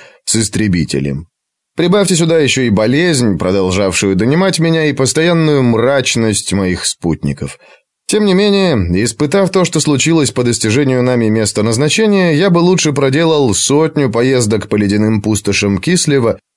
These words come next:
чем то единственное путешествие через суровые сосновые леса – Сильвании.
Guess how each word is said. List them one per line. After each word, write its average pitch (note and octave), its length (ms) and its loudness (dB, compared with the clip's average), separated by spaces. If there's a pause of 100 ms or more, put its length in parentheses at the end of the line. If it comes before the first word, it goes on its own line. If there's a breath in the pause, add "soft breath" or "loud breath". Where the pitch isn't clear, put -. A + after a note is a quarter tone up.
(160)
чем F3 300 0
то F#3 160 2
единственное D3+ 880 0
путешествие C#3+ 920 0
через A2 380 0
суровые D#3 680 2
сосновые G#2 720 0
леса – D#2+ 520 -2 (300 soft breath)
Сильвании. D2+ 880 -2